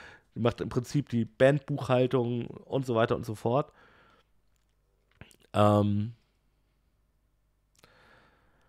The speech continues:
ja, ich, ich denke, wir, wir, ähm,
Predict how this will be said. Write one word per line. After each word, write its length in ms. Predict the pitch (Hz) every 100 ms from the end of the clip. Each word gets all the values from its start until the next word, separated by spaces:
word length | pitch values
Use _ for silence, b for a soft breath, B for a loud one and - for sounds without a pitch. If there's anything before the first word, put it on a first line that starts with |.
| b b b
ja, 320 | 107 120 104 -
ich, 200 | - -
ich 220 | 127 -
denke, 280 | 131 135 127
wir, 280 | 127 123 120
wir, 380 | 123 117 -
ähm, 1300 | - 113 107 113 113 113 67 50 55 - - 60 -